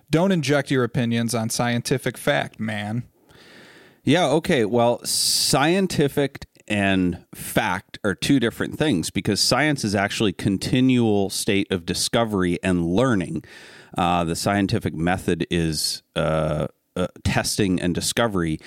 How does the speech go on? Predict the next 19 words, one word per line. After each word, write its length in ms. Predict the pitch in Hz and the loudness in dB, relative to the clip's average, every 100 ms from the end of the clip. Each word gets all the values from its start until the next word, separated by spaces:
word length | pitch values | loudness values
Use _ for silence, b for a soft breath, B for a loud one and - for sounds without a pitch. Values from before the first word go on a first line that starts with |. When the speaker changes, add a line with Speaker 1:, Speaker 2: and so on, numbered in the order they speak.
| B B B | B B B
Speaker 2:
and 360 | 104 92 90 | 0 2 2
scientific 840 | 82 - - 123 123 107 113 95 - | 2 0 2 2 2 2 0 -2 -4
fact 380 | 110 98 92 | -2 -2 -2
used 520 | 98 92 101 143 165 - | -4 2 4 4 2 -4
to 80 | |
say 260 | - 95 87 | -2 0 2
that 160 | 87 87 | 0 0
the 160 | 92 - | 0 0
earth 240 | 92 - | -2 -2
was 140 | 82 | -4
flat, 420 | - - 107 87 - | -4 -2 0 0 -2
and 160 | 95 90 | -2 -2
it 140 | - | -2
doesn't 340 | 90 85 82 - | -4 -2 -2 0
anymore. 440 | 87 82 90 78 | 2 2 0 0
Science 440 | - 95 98 92 | 0 2 2 0
is 100 | 90 | -4
continually 720 | - 92 - 135 135 107 92 87 | -4 -4 0 2 4 4 2 0
learning 560 | 85 95 107 95 85 | 0 2 2 2 0